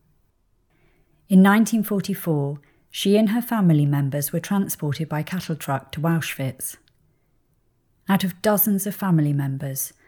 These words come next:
only she and her brother came through the war alive. We were doing interviews together for radio stations around the country on Holocaust Memorial Day.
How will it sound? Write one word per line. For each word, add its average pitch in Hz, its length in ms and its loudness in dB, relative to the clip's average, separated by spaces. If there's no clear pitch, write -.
only 180 280 4
she 190 240 -2
and 180 100 0
her 175 140 0
brother 147 320 -2
came 147 240 -2
through 160 260 -4
the 165 140 -4
war 143 320 -4
alive. 143 580 -6
We 214 140 6
were 220 100 4
doing 247 300 2
interviews 175 480 0
together 151 320 -2
for 165 160 -6
radio 170 400 -2
stations 147 560 -4
around 156 280 -2
the 156 40 -6
country 170 480 -2
on 139 120 -2
Holocaust 165 540 -4
Memorial 160 520 0
Day. 135 340 -12